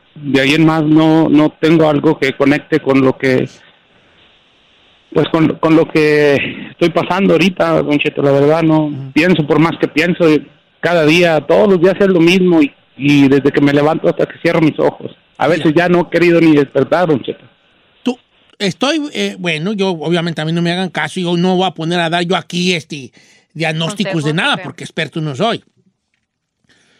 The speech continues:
Speaker 2: Y lo que hablo, lo hablo porque lo he vivido. Tú lo que tienes es un estrés postraumático que te causa un,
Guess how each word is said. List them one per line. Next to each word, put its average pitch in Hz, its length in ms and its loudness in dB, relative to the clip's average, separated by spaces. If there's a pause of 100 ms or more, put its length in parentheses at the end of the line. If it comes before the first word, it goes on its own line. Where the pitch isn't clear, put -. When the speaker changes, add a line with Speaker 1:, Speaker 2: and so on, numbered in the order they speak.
(760)
Speaker 2:
Y 196 120 2
lo 190 160 0
que 170 180 -4
hablo, 294 260 -4
lo 247 140 -2
hablo 226 240 -4
porque 151 260 -10
lo 160 100 -2
he 180 40 -2
vivido. 156 540 -4 (760)
Tú 233 160 0
lo 294 120 -4
que 180 120 -8
tienes 226 260 -2
es 233 200 -4
un 247 160 -2
estrés 202 300 -4
postraumático 185 840 -6
que - 140 -10
te - 160 -10
causa 175 680 -4
un, 165 600 -6